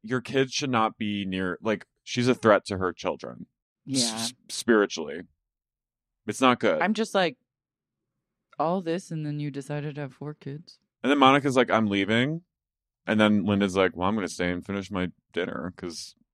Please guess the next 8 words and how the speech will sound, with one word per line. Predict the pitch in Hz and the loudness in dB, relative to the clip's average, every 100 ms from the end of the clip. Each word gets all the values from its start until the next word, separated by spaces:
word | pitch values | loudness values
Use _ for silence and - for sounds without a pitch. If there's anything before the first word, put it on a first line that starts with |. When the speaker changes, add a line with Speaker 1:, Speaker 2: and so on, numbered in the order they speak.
| _ _ _ | _ _ _
Speaker 1:
I | 90 | 0
haven't | 107 87 | 2 2
eaten | 87 87 | 0 0
in | 101 - | -2 0
three | 101 | 4
<laughs> | 107 - 302 370 - 285 - | 4 4 0 -2 4 4 4
days." | 262 - - 208 | 0 -2 -8 -6
<laughs> | 214 240 - 196 - 175 - 170 - _ _ _ - _ 330 - 311 | -6 -2 0 0 0 -2 0 -4 -4 _ _ _ -20 _ -14 -8 -10